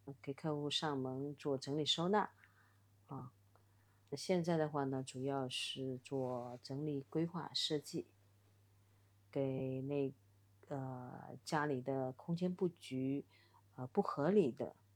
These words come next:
容易乱的家庭、呃，办公室、仓库，啊，做设计，怎样合理的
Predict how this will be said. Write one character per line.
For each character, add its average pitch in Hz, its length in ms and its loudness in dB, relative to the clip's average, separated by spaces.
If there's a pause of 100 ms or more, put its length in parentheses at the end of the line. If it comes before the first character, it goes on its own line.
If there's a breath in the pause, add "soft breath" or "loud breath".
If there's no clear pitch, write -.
(100)
容 135 220 0
易 165 300 4
乱 185 560 4
的 - 80 -12 (540)
家 143 200 0
庭、 139 520 -6 (380 soft breath)
呃， 131 100 -10
办 151 240 2
公 170 120 6
室、 156 460 2
仓 165 300 -2
库， - 280 0 (680)
啊， - 220 -12
做 - 140 -6
设 135 220 0
计， 131 240 -6 (800)
怎 151 160 2
样 180 240 4
合 165 300 4
理 170 220 6
的 139 420 4